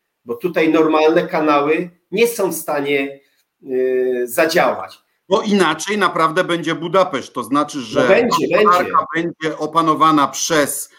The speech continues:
Speaker 2: w-, partię rządzącą i ich pociotków, że dzie-, osiemdziesiąt procent mediów będzie pod wpływem partii rządzącej i że system już będzie domknięty,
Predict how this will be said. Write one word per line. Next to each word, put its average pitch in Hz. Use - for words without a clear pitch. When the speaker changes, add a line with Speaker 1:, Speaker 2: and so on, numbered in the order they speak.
Speaker 2:
w-, 127
partię 160
rządzącą 147
i 160
ich 170
pociotków, 143
że 147
dzie-, -
osiemdziesiąt 185
procent 160
mediów 139
będzie 131
pod 139
wpływem 127
partii 120
rządzącej 139
i 190
że 190
system 208
już 175
będzie 180
domknięty, 165